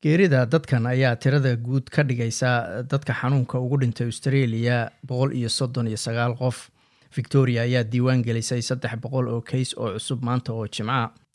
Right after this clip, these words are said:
Laba boqol iyo lix qof ayaana xanuunka cisbitaalka ugu jira, iyadoo afartan iyo kow ka mid a dadkaasi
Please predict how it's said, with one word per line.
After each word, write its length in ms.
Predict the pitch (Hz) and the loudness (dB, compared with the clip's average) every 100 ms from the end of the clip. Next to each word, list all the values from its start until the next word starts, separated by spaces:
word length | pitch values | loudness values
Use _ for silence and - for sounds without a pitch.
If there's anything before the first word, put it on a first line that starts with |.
| - | -6
Laba 220 | 131 131 | 0 2
boqol 360 | 139 131 139 127 | 2 0 0 0
iyo 120 | 120 | 0
lix 200 | 120 143 - | 0 -2 -2
qof 160 | 120 - | -6 -4
ayaana 340 | 123 123 113 | -2 -2 -2
xanuunka 540 | - 123 123 117 113 101 | -4 -2 -2 -2 -6 -8
cisbitaalka 480 | - 110 110 110 107 | -10 -8 -4 -4 -4
ugu 180 | 113 120 | -4 -6
jira, 300 | - 123 120 _ | -4 -4 -4 _
iyadoo 260 | 127 123 110 | -8 -4 -4
afartan 400 | 110 135 131 120 | -4 -6 -6 -4
iyo 120 | 113 | -4
kow 180 | 110 127 | -2 -2
ka 160 | - 131 | -2 -2
mid 120 | 117 | -2
a 60 | |
dadkaasi 560 | 120 131 117 104 - 117 | -4 -6 -4 -4 -4 -4